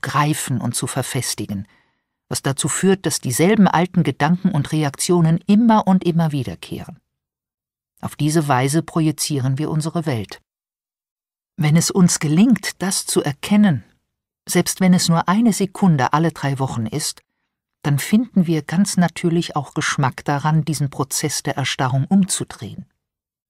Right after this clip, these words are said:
Die klaustrophobische Welt, wie wir sie kennen, anzuhalten, unser jahrhundertealtes Gepäck abzuwerfen und uns in neues Territorium aufzumachen.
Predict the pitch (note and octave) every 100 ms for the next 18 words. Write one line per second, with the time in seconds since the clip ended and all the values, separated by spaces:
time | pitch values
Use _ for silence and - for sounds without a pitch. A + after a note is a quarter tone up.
0 | - B2 - C#3+ C3 C#3+ - F3+ G3+ F3+
1 | - A#2+ C#3 F#3+ G3 D#3+ C3 C3 C3+ -
2 | F3 E3+ D3 - D#3 E3+ - C#3+ - A2
3 | G2+ - A2 - _ _ _ _ - D3+
4 | D3 C#3 C3+ G#3+ G#3+ - D3+ D3 D3 -
5 | - - F#3 - - E3 - - D3 C#3+
6 | C#3+ - C#3 - - _ _ C#3+ B2+ C3+
7 | C#3 - B2 A#2+ C3+ C3+ - B2 B2 -
8 | C3 G#2 G2 G2+ F#2 G#2 - - F#2 F#2
9 | -